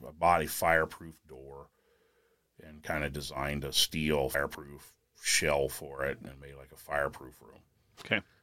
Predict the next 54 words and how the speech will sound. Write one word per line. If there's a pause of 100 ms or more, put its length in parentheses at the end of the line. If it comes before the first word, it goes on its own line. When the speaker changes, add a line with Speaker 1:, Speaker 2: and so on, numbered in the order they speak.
(120)
Speaker 1:
And
that's
how
it
started. (520)
And (200)
then,
uh,
on
the
gun
thing,
just
over
the
years, (100)
thirty
years
of
working
on
'em
and (600)
Speaker 2:
So,
I
mean,
what'd
you
put
in
there
first?
Just,
like,
your
Social
Security
card
and
your
Speaker 1:
Yep.
Speaker 2:
bank
statements?
Speaker 1:
You
know
it,
that
kind
of
stuff.
I
didn't
need
a